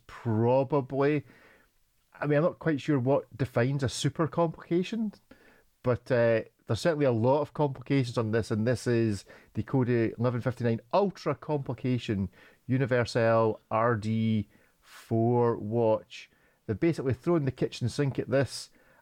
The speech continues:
and they've thrown a load of numbers at a wall and got a price of one point six million dollars. Is this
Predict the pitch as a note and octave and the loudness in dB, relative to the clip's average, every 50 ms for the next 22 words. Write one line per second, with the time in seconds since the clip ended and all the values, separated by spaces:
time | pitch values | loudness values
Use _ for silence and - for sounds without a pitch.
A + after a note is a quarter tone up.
0 | _ _ - C3+ B2+ B2+ C3 B2 A#2+ G2+ B2+ A#2+ G#2+ - - - C#3+ D3+ D3+ C3 | _ _ -2 0 0 2 2 0 0 0 0 -2 -2 -4 -4 -2 0 0 2 2
1 | B2 A#2 B2+ A#2+ A#2+ A2 A#2+ B2+ B2+ A#2+ B2+ G#2+ - B2+ - G#2+ F#2+ A2 A#2 A#2+ | 2 2 2 0 0 0 0 0 0 0 0 0 0 0 0 0 2 2 2 4
2 | B2 B2 A#2+ B2+ - G#2+ G#2 G2 - G2+ F2+ - - B2+ B2 A#2 - A2 G2 C3 | 4 2 2 0 0 -2 -2 0 0 -2 -4 -2 -2 0 0 0 0 -2 -2 -2
3 | D3 D3 - - A#2+ A#2+ G2+ - A#2+ G#2 - - A2 A2 G#2+ G#2 G2+ F#2 F2+ G#2+ | -2 -2 -2 -4 -4 -4 -4 -6 -6 -8 -6 -2 -2 0 2 2 2 0 2 2
4 | A2+ B2 C3 C3+ C3+ C3+ C3+ C3 B2 - - _ _ _ _ _ _ _ _ _ | 2 2 4 4 2 2 0 -2 -4 -8 -16 _ _ _ _ _ _ _ _ _
5 | _ _ _ _ _ _ _ _ _ _ _ _ - - _ _ - D#3+ D#3 E3 | _ _ _ _ _ _ _ _ _ _ _ _ -20 -20 _ _ -2 0 2 2
6 | E3+ E3+ D3 B2+ A#2+ A#2 A#2 C#3 D3 D3+ C3+ - - - - - - - | 2 2 0 -2 -4 -2 0 2 2 2 0 -2 -6 -16 -16 -16 -16 -18